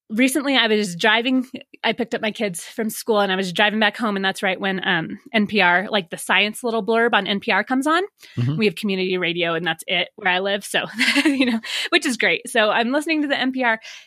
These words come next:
Speaker 1: and it is a new finding that our immune systems are hooked to our brains.
Speaker 2: Mm-hmm.
Speaker 1: I mean, I, I guess I never thought about it before, but this is, like, new science. Like, they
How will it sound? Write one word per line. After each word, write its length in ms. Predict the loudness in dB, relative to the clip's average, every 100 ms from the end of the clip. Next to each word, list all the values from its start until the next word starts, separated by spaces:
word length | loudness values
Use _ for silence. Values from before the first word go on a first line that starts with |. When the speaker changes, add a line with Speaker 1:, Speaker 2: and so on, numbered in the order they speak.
| _ _ _ 2
Speaker 1:
and 160 | 4
it 320 | 2 0 0
is 140 | 2 2
a 80 | 2
new 420 | 4 4 4 2
finding 800 | -2 -2 2 4 4 2 0 -8 -8
that 340 | 0 2 2 -2 0
our 540 | 4 4 4 2 -4 -10 _ _
immune 560 | -4 -2 -2 -2 -2 -2
systems 480 | -4 -4 -4 -4 -6
are 140 | -2 0
hooked 340 | -2 -8 -10
to 120 | -2 0
our 140 | 0
brains. 640 | 2 0 -2 -10 -18 -18 _ _ _ _
Speaker 2:
Mm-hmm. 240 | -12 -6 0
Speaker 1:
I 40 |
mean, 120 | 2 2
I, 240 | -2 -6 -4
I 100 | -2
guess 220 | 0 0
I 60 | 0
never 300 | 0 0 -2
thought 320 | 0 0 2
about 180 | 0 0
it 120 | -2
before, 380 | -8 -2 -2 -4 -10 -12
but 80 | -2
this 140 | -2
is, 140 | 0 -2
like, 140 | -2
new 400 | 0 2 2 0
science. 560 | -2 -4 -4 -8 -16 -8
Like, 200 | -8 -4
they 400 | 0 2 2 -2